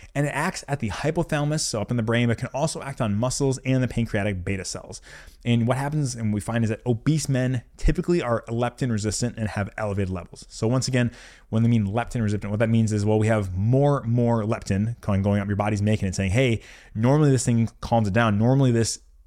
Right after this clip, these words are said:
promotes satiety and increases metabolism, but, uh, the stuff that I made previously is not working, so I need to make more." So that's why we're having more and more leptin made and have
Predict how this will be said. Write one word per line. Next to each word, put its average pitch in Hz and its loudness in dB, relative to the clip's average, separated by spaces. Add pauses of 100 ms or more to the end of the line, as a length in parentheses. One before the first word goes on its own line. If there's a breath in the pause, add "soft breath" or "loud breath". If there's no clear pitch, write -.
(140)
promotes 117 0
satiety 113 0
and 101 -2
increases 110 0
metabolism, 107 0
but, 95 -2 (320 loud breath)
uh, 95 -2
the 98 -2
stuff - 2
that 139 4
I 135 4
made 131 2
previously 131 2
is 107 4
not 123 2
working, 123 2
so 120 -2
I 113 2
need 117 2
to 113 2
make 110 0
more." 104 2
So - -6
that's - -4
why 101 -2
we're 95 -2
having 95 -2
more 123 2
and 127 2
more 120 2
leptin 113 0
made 107 2 (240 loud breath)
and 104 -2
have - -10